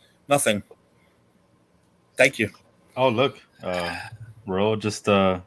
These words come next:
Speaker 2: informed me. How did this? 'Cause Backlash is next week.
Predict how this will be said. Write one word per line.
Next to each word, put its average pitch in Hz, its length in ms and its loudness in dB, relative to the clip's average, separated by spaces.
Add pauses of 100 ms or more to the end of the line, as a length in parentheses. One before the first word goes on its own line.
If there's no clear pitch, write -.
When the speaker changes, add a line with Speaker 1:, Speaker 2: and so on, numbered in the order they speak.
Speaker 2:
informed 107 440 -6
me. 82 160 -10 (2250)
How 90 100 -12
did 85 140 -12
this? - 380 -20 (880)
'Cause 98 140 2
Backlash 123 520 8
is 107 140 -2
next 151 220 2
week. - 320 -6